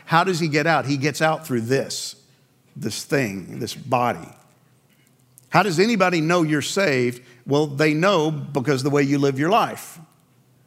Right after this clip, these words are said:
And you can say it till you're blue in the face, but what do people put their stock in? Not your words, your actions. If you believe it, live it.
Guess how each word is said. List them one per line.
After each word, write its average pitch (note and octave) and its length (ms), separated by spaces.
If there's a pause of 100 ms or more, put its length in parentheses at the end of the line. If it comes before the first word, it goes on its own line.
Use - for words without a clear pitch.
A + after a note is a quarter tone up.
(420)
And D3+ 120
you G#3+ 100
can D#3 140
say B3+ 460
it C#3+ 200 (640)
till G#3 140
you're D#3+ 120
blue E3 260
in A3 60
the A#3+ 100
face, A#3 520 (1200)
but D#3+ 120
what F#3 280
do G3+ 80
people D3 880 (720)
put F3+ 180
their C#3+ 80
stock E3 460
in? F2+ 200 (1040)
Not G#3+ 200
your E3+ 120
words, C3 480
your B2+ 120
actions. C#3 640 (1300)
If B2+ 180
you C3 120
believe F3 320
it, D#3+ 240
live B3+ 220
it. A2+ 120